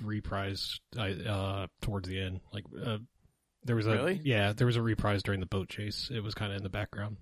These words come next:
Speaker 1: I, I
Speaker 2: Oh.
Speaker 1: caught it. Yeah,
Speaker 2: I didn't even notice it. <laughs>
Speaker 1: I really only just caught
Speaker 2: Wow.
Speaker 1: the, there's, like, there's that cymbal hit and that ding, ding, ding, you know, that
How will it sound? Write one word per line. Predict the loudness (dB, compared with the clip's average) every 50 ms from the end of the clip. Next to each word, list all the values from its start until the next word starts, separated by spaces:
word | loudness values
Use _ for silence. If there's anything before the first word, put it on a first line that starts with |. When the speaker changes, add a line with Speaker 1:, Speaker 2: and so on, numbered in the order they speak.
| -10 -8
Speaker 1:
I, | -6 -4 -2 0
I | 0 2
Speaker 2:
Oh. |
Speaker 1:
caught | 2 2 2 2
it. | 2 0 -2
Yeah, | -2 -2 -2 0
Speaker 2:
I | 2 2 2
didn't | 0 -2 -6 -2 2 6
even | 6 6 6
notice | 6 6 8 8 8 8 6 6
it. | 6 4 4 0 -4 -8 -12 -2 4
<laughs> | 4 6 12 12
Speaker 1:
I | 12
really | 12 12 12 12 12
only | 12 12 12
just | 12 12 12
caught | 12 12 12 12 12
Speaker 2:
Wow. | 10 10 8
Speaker 1:
the, | 6 -2 -12 4 10
there's, | 10 12 12 12
like, | 10 10 8 4 0
there's | 6 8 8 10 10
that | 10 10 10 8 4 0 -2
cymbal | 2 4 6 6 6 6 4
hit | 6 6 4 4 4
and | 2 2 2 2 2 0 -2 -2
that | -2 -2 -2 -2 _ _ -4
ding, | -2 -2 -2 -2 _
ding, | 2 2 2 2 0 -6
ding, | -6 -4 0
you | 4 4
know, | 4 4
that | 4 2 0